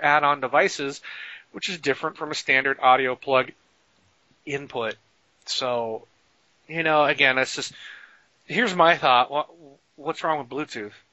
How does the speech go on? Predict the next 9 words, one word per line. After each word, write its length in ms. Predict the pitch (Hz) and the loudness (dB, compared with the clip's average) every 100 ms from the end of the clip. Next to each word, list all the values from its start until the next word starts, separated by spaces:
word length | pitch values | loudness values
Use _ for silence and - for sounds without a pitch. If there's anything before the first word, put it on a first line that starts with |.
| - | -18
<laughs> 1080 | - - _ _ _ _ _ _ _ _ | -16 -16 _ _ _ _ _ _ _ _
Notice 260 | 156 208 - | 0 2 2
there's 140 | 175 | -2
still 180 | - 190 | -2 -2
no 120 | 156 | -4
Bluetooth 520 | 131 127 165 - 131 123 | -6 -6 -6 -6 -8 -6
on 120 | 110 | -6
this 160 | 107 - | -8 -12
thing. 200 | 101 | -14